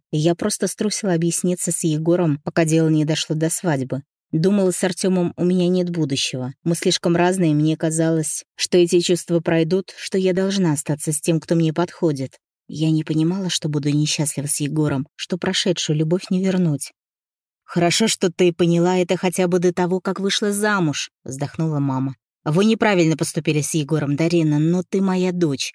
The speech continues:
и я желаю тебе счастья. Нельзя выбирать спутника жизни по каким-то критериям. Чувства не так просто отбросить, как кажется». «И это говорит мне бывшая сваха», пошутила Рина, чувствуя, что если продолжит этот разговор, то точно расплачется.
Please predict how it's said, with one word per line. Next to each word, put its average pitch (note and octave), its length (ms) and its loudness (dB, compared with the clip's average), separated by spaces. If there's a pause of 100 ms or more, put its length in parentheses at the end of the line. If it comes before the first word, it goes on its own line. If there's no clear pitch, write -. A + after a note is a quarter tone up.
(100)
и E3 120 0
я F#3 180 2
желаю D#3+ 400 0
тебе C#3+ 220 -2
счастья. B2+ 600 -4 (240)
Нельзя E3+ 440 2
выбирать E3 400 2
спутника E3 440 0
жизни F#3 300 0
по F3 120 -8
каким-то G3 420 -4
критериям. D3 720 0 (100)
Чувства - 320 -2
не G#3+ 160 0
так G#3+ 220 -4
просто A3+ 300 -2
отбросить, D3+ 500 -2
как D3 180 -6
кажется». C#3 560 -4 (640)
«И D#3+ 180 2
это F#3 240 0
говорит F#3 400 0
мне F#3+ 160 2
бывшая E3+ 380 0
сваха», E3 580 -2 (140)
пошутила C#3+ 480 -2
Рина, E3+ 320 0
чувствуя, F3+ 340 -2
что - 160 -4
если F3 280 0
продолжит E3 560 0
этот D3 260 -4
разговор, D#3 460 -2
то - 120 -8
точно F3 380 -2
расплачется. C3+ 760 -4